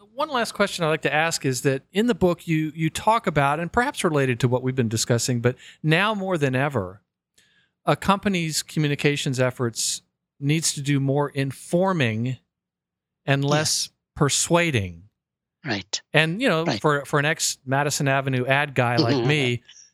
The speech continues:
Speaker 1: you
Speaker 2: Right.
Speaker 1: know, hey, it was all about persuasion. But it's, it's, I
Speaker 2: Right.
Speaker 1: think it's very important that people understand that you need to do more informing now and less
Speaker 2: Right.
Speaker 1: persuading. Why, why do you say that?
Speaker 2: Yes, because we have not understood the role of communication.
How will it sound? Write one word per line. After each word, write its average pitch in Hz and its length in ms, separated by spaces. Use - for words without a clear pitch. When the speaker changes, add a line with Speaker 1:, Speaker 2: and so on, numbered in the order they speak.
Speaker 1:
you - 80
Speaker 2:
Right. 135 60
Speaker 1:
know, 117 180
hey, 160 200
it 131 40
was 127 140
all 156 120
about 139 260
persuasion. 143 540
But 156 120
it's, 165 240
it's, 185 240
I 139 60
Speaker 2:
Right. 120 60
Speaker 1:
think - 100
it's - 120
very 233 160
important 214 300
that 170 80
people 185 200
understand 170 400
that 156 40
you 151 60
need 156 160
to 147 60
do 151 100
more 156 220
informing 165 680
now 120 400
and 135 180
less 151 240
Speaker 2:
Right. 104 220
Speaker 1:
persuading. 143 720
Why, 165 160
why 170 160
do 190 60
you 175 60
say 160 240
that? 92 180
Speaker 2:
Yes, - 420
because 185 460
we 202 160
have 202 200
not 190 340
understood 190 760
the 147 140
role 160 340
of - 160
communication. 123 920